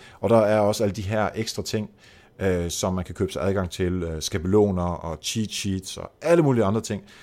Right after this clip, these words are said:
som vi går og, og bakser med for at få fikset her behind the scenes. Øhm, og jeg håber også lidt på, at jeg kan få Anita med på, øh, et par afsnit, øh, fordi nu er det selvfølgelig mig, du, øh, hører det meget fra. Og hvis du lytter med til,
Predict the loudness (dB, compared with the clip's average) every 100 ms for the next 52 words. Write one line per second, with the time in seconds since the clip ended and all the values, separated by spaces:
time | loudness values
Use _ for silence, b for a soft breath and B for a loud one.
0 | B -4 -2 0 2 0 0 -4 -4 -6
1 | -8 -8 -12 _ -6 -4 -2 -2 -2 -2
2 | -4 -4 -6 -6 -6 -6 -6 -6 B B
3 | -6 -2 0 0 -2 -6 -6 -8 -10 -16
4 | _ _ _ _ _ _ _ -20 B B
5 | B B 2 4 4 2 8 10 12 12
6 | 12 8 8 6 6 2 0 2 2 2
7 | 4 4 4 4 4 0 2 2 4 2
8 | 0 -4 -4 -8 -8 -6 -6 -4 -4 -4
9 | -8 _ _ _ -8 -2 0 2 2 4
10 | 4 4 4 2 2 0 0 0 2 2
11 | 2 2 2 B B B B B -2 0
12 | 2 4 6 6 6 6